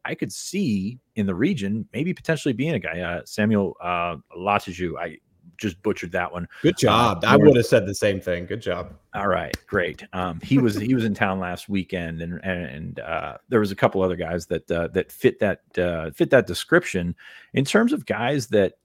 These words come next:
Speaker 1: may just, uh, you know, all of a sudden turn that corner in the spring, turn that corner in the summer or something like that. So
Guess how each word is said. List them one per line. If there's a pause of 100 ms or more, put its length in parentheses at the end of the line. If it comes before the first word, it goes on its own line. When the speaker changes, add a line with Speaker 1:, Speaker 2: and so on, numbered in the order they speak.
(880)
Speaker 1:
may
just,
uh,
you
know, (840)
all
of
a
sudden
turn
that
corner
in
the
spring,
turn
that
corner
in
the
summer
or
something
like
that.
So